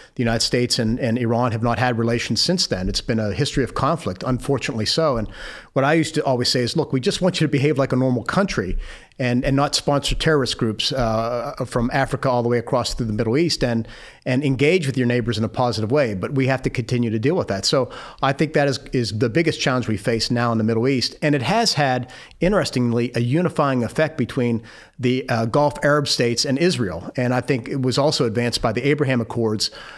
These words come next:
uh, that was signed at the end of the Trump administration. So all those things are positives i-, on one hand, but, uh,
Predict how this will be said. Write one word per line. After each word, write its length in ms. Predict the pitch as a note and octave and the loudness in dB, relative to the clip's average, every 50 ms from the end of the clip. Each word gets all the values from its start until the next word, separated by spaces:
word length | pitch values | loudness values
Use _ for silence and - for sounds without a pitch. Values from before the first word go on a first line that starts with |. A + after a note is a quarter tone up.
| - - - | -18 -8 -2
uh, 300 | - A#2 A2+ A2+ A2+ A2+ | 0 0 2 2 2 0
that 120 | A#2 B2 | 0 0
was 120 | A#2+ A#2 - | -2 0 0
signed 220 | - C#3 C3 B2 | 0 2 2 0
at 80 | A2+ - | 0 0
the 100 | B2 A#2 | 0 0
end 80 | A#2 | 0
of 80 | A2+ G2 | 0 -2
the 60 | G#2+ | -2
Trump 260 | - - E3 D#3 - | -2 0 -2 -2 0
administration. 560 | C3 A2 G#2 G#2 G#2 - - A#2 G2+ - - B2+ | 0 0 0 0 -2 -2 -2 -2 -2 -2 -2 -2
So 120 | - E3+ | -2 -2
all 200 | - E3+ F3 A3+ | 0 0 2 2
those 200 | A3 G#3 F3 - | 4 2 2 2
things 280 | - - E3+ E3 D3+ - | 2 2 2 2 2 2
are 80 | B2 A2 | 0 -2
positives 720 | - - - D#3 D3+ E3+ E3 E3 F#3 A#3+ A#3 A#3 - - - - - - - - _ - | -2 -2 0 2 2 2 2 2 2 0 0 -2 -6 -8 -10 -18 -20 -20 -20 -18 _ -6
i-, 100 | D#3 C#3+ - | -6 -4 0
on 140 | C#3 C3+ C3 | 0 0 2
one 160 | C#3+ D#3 E3 | 2 2 4
hand, 240 | D3+ E3+ F3+ F3+ C3+ | 4 4 2 2 2
but, 240 | B2+ A#2+ - - - | 0 -4 -4 -6 -6
uh, 160 | D#3 E3 E3+ | -4 -2 -2